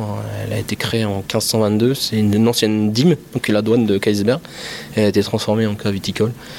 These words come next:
Donc cave voûtée. Euh, l'avantage de cette cave, euh, elle est très très saine, aucun champignon, aucune moisissure.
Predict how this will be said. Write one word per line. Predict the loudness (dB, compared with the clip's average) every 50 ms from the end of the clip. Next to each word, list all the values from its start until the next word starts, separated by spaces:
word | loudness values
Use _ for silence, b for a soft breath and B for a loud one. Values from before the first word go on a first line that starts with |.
| B B B B B B
Donc | 0 0 0 2
cave | 0 0
voûtée. | 0 -2 -4 0 2 4 6 6 6 6 6
Euh, | 6 6 6 6 6 6 6 6 6 6
l'avantage | 4 4 4 2 2 4 2 2 2
de | 2
cette | 0 2
cave, | 2 4 4 4 4
euh, | 4 6 6 6 6 6 6 6 4 4
elle | 2 2 0
est | 0 -2
très | -2 -2 -2 -2
très | 0 0 0 2
saine, | 2 4 4 4 2 2
aucun | 0 0 0 0
champignon, | 0 0 -2 -2 0 2 2 4 4 4 2
aucune | 2 2 2 2
moisissure. | 2 2 2 0 -2 -2 -2 -4